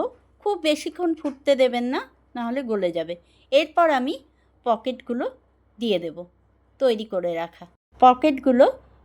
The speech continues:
ভালো করে আলুর সাথে মিশিয়ে নেব। এরপর ফুটে উঠলে কাঁচা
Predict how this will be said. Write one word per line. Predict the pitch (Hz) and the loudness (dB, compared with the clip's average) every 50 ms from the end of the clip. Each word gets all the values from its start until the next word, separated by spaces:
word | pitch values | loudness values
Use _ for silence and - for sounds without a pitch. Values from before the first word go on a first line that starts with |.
| _ _ - | _ _ -8
ভালো | 208 214 220 226 240 247 262 | -2 0 2 4 4 2 2
করে | 262 254 240 233 285 480 - - _ _ _ - | 2 2 2 2 2 0 -2 -10 _ _ _ -6
আলুর | 220 214 208 226 220 226 - - | -4 -4 -2 -4 -6 -6 -6 -6
সাথে | 233 220 - - 453 480 - _ _ _ _ _ - | -6 -6 -6 -6 -8 -8 -8 _ _ _ _ _ -6
মিশিয়ে | 208 208 196 - - - 190 165 | -6 -6 -6 -6 -8 -6 -6 -6
নেব। | 160 156 156 156 170 175 175 _ _ _ _ _ _ _ _ _ _ _ _ _ _ _ _ _ _ _ _ _ _ _ _ _ _ _ _ _ _ _ _ _ _ _ - _ _ _ _ _ _ - - - - - | -6 -6 -8 -8 -10 -10 -12 _ _ _ _ _ _ _ _ _ _ _ _ _ _ _ _ _ _ _ _ _ _ _ _ _ _ _ _ _ _ _ _ _ _ _ -20 _ _ _ _ _ _ -20 -20 -12 0 4
এরপর | 247 269 262 269 - 339 381 392 - | 4 4 4 6 6 4 4 4 0
ফুটে | - - - 277 247 - 302 294 | -6 -4 -4 -4 0 2 2 2
উঠলে | 277 254 269 - 240 254 440 571 - - _ _ _ _ _ _ _ _ - | 2 0 -4 -6 -4 -2 -2 -2 -2 -6 _ _ _ _ _ _ _ _ -2
কাঁচা | 240 226 220 - 320 | -2 -2 -2 -2 -2